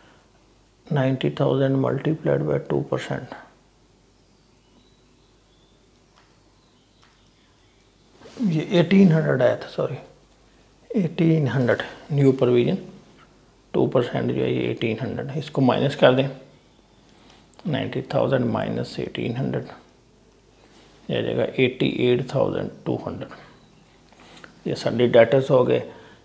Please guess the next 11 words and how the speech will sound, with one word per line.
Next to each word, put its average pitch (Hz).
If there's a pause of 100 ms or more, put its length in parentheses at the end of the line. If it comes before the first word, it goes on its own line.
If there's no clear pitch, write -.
(120)
इसके -
बाद 127
है 127
आपके 120
bills 135
receivable, 110 (1800)
ये 143
भी 135
current 120
assets -
हैं, 117